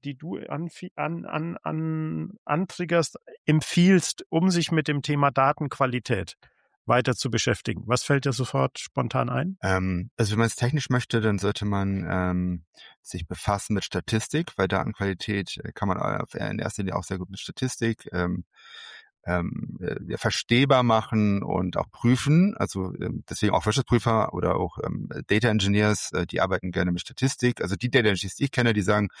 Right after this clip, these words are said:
Speaker 2: äh, die, äh, gucken sich Datenquelle an und gucken mal, wie, wie verteilen sich die Daten und so weiter. Macht das
Speaker 1: Mhm.
Speaker 2: Sinn und so weiter? Gibt's da viele Ausreißer und so weiter, ne?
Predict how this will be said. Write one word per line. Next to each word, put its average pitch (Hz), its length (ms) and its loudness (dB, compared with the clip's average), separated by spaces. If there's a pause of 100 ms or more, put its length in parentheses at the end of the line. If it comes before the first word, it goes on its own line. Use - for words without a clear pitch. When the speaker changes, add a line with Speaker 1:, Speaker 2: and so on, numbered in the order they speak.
(320)
Speaker 2:
äh, 98 160 2
die, 98 300 2
äh, - 160 0
gucken - 240 0
sich 101 100 0
Datenquelle 98 400 0
an 113 120 2
und 110 40 -2
gucken - 220 -4
mal, 98 100 2
wie, 95 240 -2
wie 101 100 -6
verteilen 87 360 0
sich - 100 -18
die - 80 -20
Daten 71 260 -2
und - 120 -12
so - 100 -16
weiter. - 160 -6
Macht 92 180 -2
das 123 120 4
Speaker 1:
Mhm. - 20 4
Speaker 2:
Sinn 143 140 0
und 90 100 -8
so - 80 -10
weiter? 85 140 -6
Gibt's - 160 -16
da 90 60 -8
viele - 140 -12
Ausreißer - 360 -14
und 135 60 -18
so - 100 -20
weiter, - 160 -16
ne? 160 100 -2